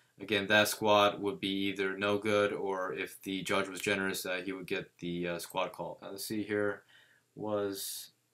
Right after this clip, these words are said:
that was deep. So that was a deep squat, uh, perfectly safe for national or international competition. And we're gonna freeze the frame here, and you see here how low the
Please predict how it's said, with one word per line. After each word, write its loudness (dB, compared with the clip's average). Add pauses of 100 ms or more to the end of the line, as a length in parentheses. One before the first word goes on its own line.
(280)
that 4
was 2
deep. 0
So -6
that 4
was 4
a -14
deep 2
squat, 4 (100)
uh, -6 (140)
perfectly -2
safe 2
for -2
national 0
or -4
international -6
competition. -4 (540)
And -12
we're -8
gonna -4
freeze -2
the -8
frame -2
here, 0
and -8
you -4
see -2
here 2 (480)
how 4
low 4
the -4